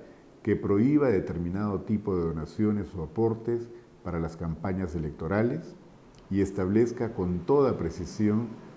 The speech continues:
los casos en los que recibir este dinero puede constituir un grave delito.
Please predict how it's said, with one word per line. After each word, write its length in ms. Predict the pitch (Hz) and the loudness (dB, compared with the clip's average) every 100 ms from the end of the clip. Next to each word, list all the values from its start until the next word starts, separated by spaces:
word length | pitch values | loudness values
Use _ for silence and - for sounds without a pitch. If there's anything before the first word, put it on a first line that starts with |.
| - | -10
los 240 | 87 90 - | -4 -4 -2
casos 540 | 123 123 123 120 110 | 0 0 -2 -8 -6
en 80 | 87 | -6
los 160 | 85 85 | -4 -4
que 100 | 87 | -4
recibir 640 | 87 85 90 101 117 117 | -4 -4 0 2 4 4
este 260 | 101 - 92 | 0 0 0
dinero 640 | 85 98 123 135 - - - - - 101 | 0 0 0 0 -2 -8 -18 -20 -10 0
puede 320 | 101 101 98 | 4 4 2
constituir 880 | 90 80 92 - 90 95 101 104 - | -4 -6 -8 -4 -2 0 0 -2 -6
un 160 | 90 85 | -6 -2
grave 320 | 87 85 82 | 0 2 0
delito. 460 | 78 71 71 - | 0 -2 -6 -10